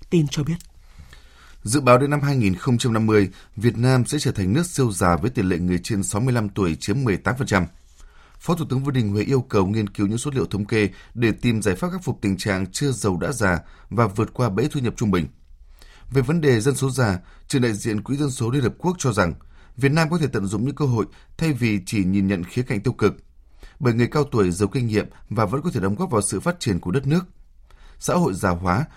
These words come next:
Speaker 2: còn mang lại cơ hội cho các ngành kinh tế hỗ trợ như chăm sóc sức khỏe cho đối tượng này.
Speaker 1: Chỉ còn hơn một tháng nữa là đến Tết Nguyên đán.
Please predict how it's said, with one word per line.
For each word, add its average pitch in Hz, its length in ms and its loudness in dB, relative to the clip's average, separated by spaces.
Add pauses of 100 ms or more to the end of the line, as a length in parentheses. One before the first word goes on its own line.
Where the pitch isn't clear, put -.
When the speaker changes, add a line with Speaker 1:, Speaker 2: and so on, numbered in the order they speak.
(100)
Speaker 2:
còn - 140 2
mang 147 120 2
lại 120 140 0
cơ 120 80 0
hội 110 120 0
cho 131 100 -2
các 127 60 -2
ngành 117 160 0
kinh 117 200 -4
tế 107 120 -2
hỗ 131 140 -2
trợ 123 240 0 (220)
như 117 180 2
chăm 113 200 -2
sóc 113 140 -6
sức 175 120 -2
khỏe 87 300 -2
cho 107 120 -4
đối 87 120 -2
tượng 92 160 -6
này. 80 180 -2 (1080)
Speaker 1:
Chỉ 165 160 4
còn 165 220 0
hơn 185 320 0
một 170 120 0 (140)
tháng 180 300 0
nữa 190 180 0
là 214 140 0
đến 156 280 0
Tết 214 200 -2
Nguyên 180 140 4
đán. 160 300 2